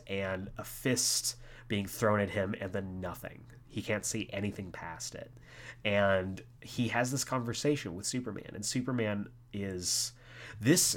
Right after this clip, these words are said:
is one of the greatest superhero meetings I've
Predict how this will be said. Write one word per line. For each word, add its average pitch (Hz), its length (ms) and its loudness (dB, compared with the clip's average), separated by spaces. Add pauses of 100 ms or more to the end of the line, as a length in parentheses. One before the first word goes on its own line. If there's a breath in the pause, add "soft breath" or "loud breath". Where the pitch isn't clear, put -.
is 120 300 2
one 117 120 2
of 104 140 -2
the 101 120 0
greatest 107 920 -2
superhero 98 640 -2
meetings 90 480 -6 (100)
I've 87 540 -8